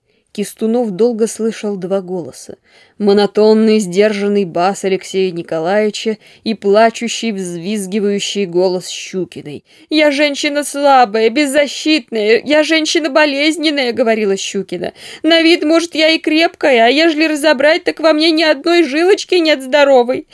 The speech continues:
Еле на ногах стою и аппетита решилась.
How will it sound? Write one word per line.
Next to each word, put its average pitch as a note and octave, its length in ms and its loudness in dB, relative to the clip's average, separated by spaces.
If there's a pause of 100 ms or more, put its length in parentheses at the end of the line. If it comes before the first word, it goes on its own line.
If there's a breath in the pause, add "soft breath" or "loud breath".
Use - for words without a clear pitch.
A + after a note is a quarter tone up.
(200 loud breath)
Еле D#4+ 240 2
на D4+ 120 -2
ногах D4+ 420 2
стою C#4 380 0
и C#4 40 4
аппетита D#4+ 680 0
решилась. C#4+ 720 -4